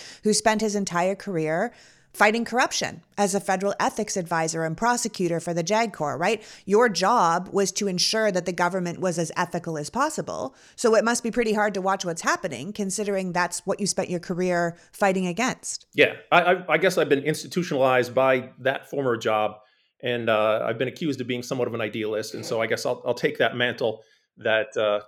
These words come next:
Speaker 2: some, we need to have some idealism. And I'm not so naive as to think that we can actually, I, that I could actually change everything immediately myself. But, uh, I, I, I want to be able to do something and start pushing the ball down the field and making enough noise so that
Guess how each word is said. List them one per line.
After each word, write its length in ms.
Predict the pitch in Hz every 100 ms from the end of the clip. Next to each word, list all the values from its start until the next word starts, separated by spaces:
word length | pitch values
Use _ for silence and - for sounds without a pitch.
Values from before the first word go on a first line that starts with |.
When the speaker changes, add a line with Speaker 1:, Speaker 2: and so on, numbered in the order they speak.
| -
Speaker 2:
some, 280 | - 214 -
we 140 | 156
need 240 | 160 180 185
to 220 | 151 135
have 200 | 139 131
some 180 | - 135
idealism. 680 | 120 127 131 123 117 113 - _ _ -
And 80 | 135
I'm 100 | 147
not 160 | 160
so 140 | - 160
naive 300 | 143 143 135
as 80 | 127
to 100 | 117
think 300 | 151 131 117
that 320 | 117 107 - -
we 160 | 131 131
can 240 | 123 117
actually, 520 | 127 120 127 113 107 -
I, 120 | 120 -
that 80 | 123
I 100 | 123
could 140 | 131 127
actually 240 | - 113
change 340 | - 190 175
everything 400 | 165 143 135 143
immediately 380 | 123 139 135 131
myself. 440 | 123 113 147 131 123 _ _ _ -
But, 320 | 127 120 127
uh, 240 | 117 113
I, 100 | 110 127
I, 80 | 127 123 _ _
I 100 | 127 123 127
want 240 | 160 180
to 160 | - 151
be 120 | 139
able 200 | 139 127
to 120 | 127
do 160 | 120 135
something 500 | 131 131 131 127 123
and 180 | 120 113
start 260 | - 139 -
pushing 220 | - -
the 40 | 123
ball 220 | 131 127
down 200 | 127 123
the 40 |
field 440 | 123 123 123 120 123
and 140 | 113
making 180 | 123 123
enough 220 | 120 117
noise 320 | 123 117 117 -
so 60 |
that 140 | 117